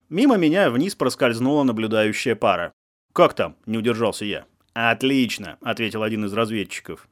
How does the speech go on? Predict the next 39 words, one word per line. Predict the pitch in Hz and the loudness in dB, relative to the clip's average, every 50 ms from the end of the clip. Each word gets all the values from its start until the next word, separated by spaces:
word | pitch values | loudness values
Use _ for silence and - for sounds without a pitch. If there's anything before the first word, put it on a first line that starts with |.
| _ _ _ | _ _ _
«Идут | 147 170 185 196 180 185 | -2 0 0 2 4 4
обратно. | 175 151 139 120 95 - - 80 78 - - | 4 6 6 4 2 2 -2 -12 -20 -20 -12
Мы | - 123 147 160 165 | -6 -4 -2 2 2
навстречу». | 147 127 - - 123 110 92 87 - - - - _ _ _ _ _ _ _ _ _ _ _ _ | 2 2 2 0 -4 -4 -4 -6 -8 -12 -18 -20 _ _ _ _ _ _ _ _ _ _ _ _
Саныч | - - - 175 180 175 160 - | -4 2 4 4 4 2 0 -2
и | 190 | -2
Дмитрич | 170 185 208 208 208 135 107 - - | 0 0 0 0 2 0 -2 0 0
вошли | 123 123 - - 170 165 | 0 0 0 0 0 2
в | |
нашу | 143 143 143 - - 139 | 4 4 4 2 0 -2
бухту | 143 175 196 - - 120 | 0 -2 -2 -2 -2 -4
под | - 120 113 131 | -2 -2 2 4
водой | 143 165 170 151 117 87 | 4 4 4 2 0 -2
на | 82 104 120 | 0 0 2
ластах, | 131 123 98 92 - - - - - | 2 2 2 2 0 -6 -16 -18 -12
не | - 113 135 202 | -6 -2 -2 0
появляясь | 208 190 156 117 117 123 127 127 - | 2 2 2 4 4 4 4 2 0
на | 135 120 | -2 -2
поверхности, | - 131 123 117 110 92 - - 98 - - - - - _ _ _ - | 0 0 2 2 2 0 -2 -6 -12 -14 -14 -14 -18 -20 _ _ _ -6
и | 202 262 311 | -2 -2 0
выскользнули | 180 196 214 - - 147 123 127 131 117 117 | 0 -2 -2 -2 -2 -2 -2 0 0 0 0
на | 110 113 110 | 0 0 0
берег, | 107 143 156 135 104 - | 0 0 -2 -2 -2 -2
как | - 131 123 107 | -2 -4 -4 -2
два | 95 104 120 110 | 0 0 2 2
больших | 113 104 98 - 107 95 - | 2 2 0 -2 -6 -10 -10
тюленя. | - 117 113 104 98 82 - - - - _ _ _ _ _ | -8 -4 -2 -2 -2 -4 -6 -10 -20 -20 _ _ _ _ _
Я, | - 117 131 208 262 - | -6 0 2 4 4 2
с | - | 2
разрешения | 127 120 117 127 143 - 160 120 104 95 - | -2 -2 -2 -2 -2 0 0 0 0 -2 -2
командира, | - 117 123 139 156 151 127 92 80 65 - _ _ | -2 0 0 0 0 0 -4 -4 -6 -6 -10 _ _
принайтовав | - 113 117 123 127 117 135 131 131 127 120 - | -6 -4 -2 -2 0 2 4 4 4 4 4 2
антенну | 120 120 117 131 123 117 113 | 0 -2 0 0 -2 -2 -2
к | - | -4
рюкзаку, | 127 123 110 113 127 120 - 196 196 185 - _ _ _ | -4 -6 -4 -2 -4 -2 -2 -2 -4 -4 -6 _ _ _
тоже | - 117 143 165 185 | -2 0 2 2 2
побежал | 170 165 131 123 104 110 120 123 | 0 0 0 0 2 2 2 2
встречать | - - 123 107 - 123 110 104 - | 0 -2 -6 -4 0 0 0 0 0
минеров. | 120 123 120 113 95 80 71 - - | -2 0 0 0 -2 -4 -8 -14 -20